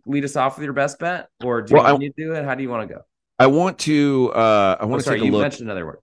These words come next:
Speaker 1: another conference.
Speaker 2: Yeah, I, I wanted to see if there's anything, uh, you wanted to look at in the American. Um, uh,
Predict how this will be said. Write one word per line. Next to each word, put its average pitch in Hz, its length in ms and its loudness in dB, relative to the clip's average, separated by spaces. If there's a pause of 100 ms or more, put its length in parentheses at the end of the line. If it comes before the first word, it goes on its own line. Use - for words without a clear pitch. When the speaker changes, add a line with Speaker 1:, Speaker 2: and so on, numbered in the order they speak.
(100)
Speaker 1:
another 104 240 0
conference. 147 180 0
Speaker 2:
Yeah, 113 240 2
I, 120 200 -2
I - 20 0
wanted 147 220 -2
to 135 140 -6
see 131 180 -2
if 107 100 -4
there's 101 240 -2
anything, 98 880 -4 (320)
uh, 85 420 0
you 92 180 -4
wanted 95 260 -2
to 90 100 -4
look 87 220 -2
at 87 280 -2
in 90 120 -6
the 87 80 -4
American. 87 800 -4 (580)
Um, 73 800 -2 (760)
uh, 87 80 -2